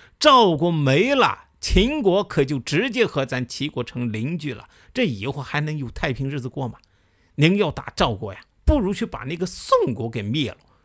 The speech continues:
哎，这个宋国现在可是狂得很呐，又在咱齐国旁边，不能让他得势了。”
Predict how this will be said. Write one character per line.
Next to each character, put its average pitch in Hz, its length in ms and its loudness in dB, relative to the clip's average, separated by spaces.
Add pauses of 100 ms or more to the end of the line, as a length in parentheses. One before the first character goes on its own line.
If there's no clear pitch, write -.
哎， - 300 -12
这 220 160 -6
个 180 100 -12
宋 160 340 -4
国 - 140 -10
现 139 220 -8
在 117 80 -6
可 127 220 -8
是 127 100 -4
狂 196 400 0
得 214 80 2
很 117 300 -6
呐， 147 240 2 (160)
又 214 200 0
在 123 160 -6
咱 123 220 -6
齐 - 260 -8
国 147 140 -2
旁 127 320 -6
边， 143 180 -2 (220)
不 339 120 6
能 147 140 0
让 143 200 -4
他 120 120 -6
得 120 220 -8
势 160 160 -8
了。” 110 100 -10